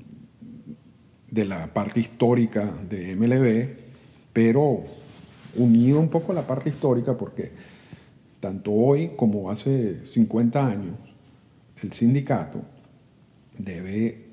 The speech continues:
luchar para evitar que se creen precedentes que luego pueden ser utilizados por M L B,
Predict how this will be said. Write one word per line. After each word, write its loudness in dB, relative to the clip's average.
luchar 0
para 0
evitar -6
que -6
se -6
creen 0
precedentes -4
que 2
luego 2
pueden 2
ser -2
utilizados -2
por -6
M 2
L 0
B, 0